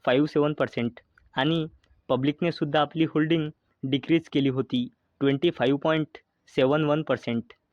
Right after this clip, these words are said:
चला आता बोलूया सॅनसेरा इंजिनिअरिंग लिमिटेडबद्दल. आणि मित्रांनो, सप्टेंबर दोन हजार चोवीसनुसार या कंपनीमध्ये प्रमोटर्सची होल्डिंग होती थर्टी फोर पॉइंट सेवन एट पर्सेंट, एफआयएसची होल्डिंग होती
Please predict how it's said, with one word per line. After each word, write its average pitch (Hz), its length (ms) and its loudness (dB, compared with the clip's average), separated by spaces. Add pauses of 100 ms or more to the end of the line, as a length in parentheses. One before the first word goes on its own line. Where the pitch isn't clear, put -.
(420)
चला 135 180 2
आता 135 140 -2
बोलूया 160 340 0 (260)
सॅनसेरा 151 580 0 (200)
इंजिनिअरिंग 156 580 0 (220)
लिमिटेडबद्दल. 135 680 -2 (280)
आणि 139 200 0
मित्रांनो, 165 420 -2 (300)
सप्टेंबर 151 440 -2
दोन 135 180 -2
हजार 147 200 -2
चोवीसनुसार 156 640 -4 (320)
या 143 120 0
कंपनीमध्ये 147 680 -2 (300)
प्रमोटर्सची 147 600 -2
होल्डिंग 147 260 -2
होती 151 320 -4 (380)
थर्टी 135 280 -2
फोर 147 300 -2
पॉइंट 147 320 -4 (340)
सेवन 151 340 2
एट 143 140 -2 (100)
पर्सेंट, 120 420 -4 (380)
एफआयएसची 151 440 0
होल्डिंग 151 260 0
होती 156 340 -4